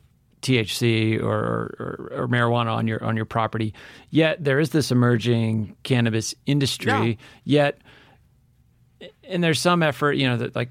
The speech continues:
Speaker 1: you take the Colorado example, and they're, they're taxing it heavily and raising money for presumably some, some good things, maybe not all good things, but it's a revenue generator for the state. And, you know, how do,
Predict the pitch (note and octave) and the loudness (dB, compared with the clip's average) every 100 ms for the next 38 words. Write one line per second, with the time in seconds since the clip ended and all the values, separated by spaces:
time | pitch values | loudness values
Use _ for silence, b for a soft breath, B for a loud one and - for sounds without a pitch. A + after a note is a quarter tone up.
0 | - C3 B2 A2+ A2+ A2 A2+ G#2+ G#2+ G#2+ | -6 -8 -4 -4 -4 -4 0 0 0 0
1 | G#2+ G#2 G2 G2+ G2+ G#2 G2+ G#2 _ _ | -2 -4 -6 -8 -8 -8 -8 -10 _ _
2 | - - A#2 A2 G#2 G2+ - A#2 A#2 D#3 | -20 -10 -8 -6 -6 -6 -4 -4 -2 0
3 | F#3 A#2 G#2+ G#2 A2 A2+ C#3 F3+ C3 A#2+ | 0 0 -2 -4 -2 -2 0 0 0 -2
4 | A2 G#2 G#2 G#2 _ - G2+ B2 C3 G#2 | -4 -4 -6 -10 _ -12 -4 -2 0 0
5 | A#2 A2+ - A2+ - - G#2+ G#2 - A2+ | -2 -2 -2 -4 -6 -8 -6 -6 -4 -4
6 | A#2 A#2 A#2+ A2+ A2 C3+ D3 B2 B2+ C3+ | -2 -2 -2 -2 0 0 0 -2 -2 -2
7 | B2 - A#2+ - B B - D3 D3 C#3+ | -4 -2 -4 -6 B B -2 2 2 2
8 | C3+ B2+ B2+ A#2 A2 - G#2 G2+ - C3+ | 2 2 2 2 0 -4 -8 -6 -2 2
9 | A#2+ A2+ - B2 A#2 A#2 A2 - B B | 2 0 -2 -2 0 0 -2 -6 B B
10 | B A#2+ A#2+ - D3+ E3+ | B -8 -6 -4 -2 -2